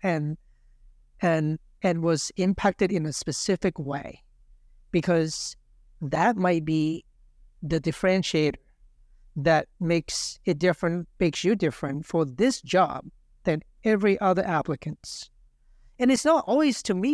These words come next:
even about that. It's a, not about them selecting you. It's also about you selecting the right, right opportunity,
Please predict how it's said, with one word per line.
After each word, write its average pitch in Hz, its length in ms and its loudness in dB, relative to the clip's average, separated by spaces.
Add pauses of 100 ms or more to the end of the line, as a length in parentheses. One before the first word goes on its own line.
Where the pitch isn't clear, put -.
even 202 200 -2
about 202 300 -2
that. 208 200 -2 (520)
It's 156 200 -2
a, 220 80 2 (280)
not 240 140 0
about 196 280 2
them 240 220 4
selecting 175 500 0
you. 226 320 2
It's - 140 -10
also 254 200 0
about 226 220 2
you 233 140 2
selecting 240 480 0
the 226 100 2
right, 247 240 2 (540)
right 233 180 2
opportunity, 220 800 0